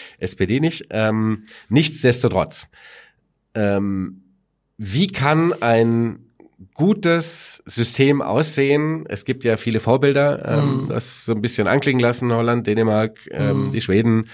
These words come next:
Speaker 2: Mhm.
Speaker 1: ähm, U S A vierhunderteins K ist ein relativ pragmatisches Beispiel.
Speaker 2: Ja.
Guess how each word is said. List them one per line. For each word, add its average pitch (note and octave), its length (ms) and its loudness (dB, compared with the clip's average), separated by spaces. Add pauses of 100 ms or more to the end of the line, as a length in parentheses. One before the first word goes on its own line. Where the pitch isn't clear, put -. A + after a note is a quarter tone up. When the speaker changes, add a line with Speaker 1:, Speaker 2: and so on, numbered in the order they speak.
Speaker 2:
Mhm. C3+ 300 -4
Speaker 1:
ähm, G2+ 520 0
U A2 140 2
S G#2+ 120 4
A A2 180 4
vierhunderteins G#2+ 560 2
K A2 260 2
ist - 240 -2
ein G#2 220 -2
relativ G2 600 -4
pragmatisches G2 640 0
Beispiel. A2+ 600 0
Speaker 2:
Ja. D3 240 -2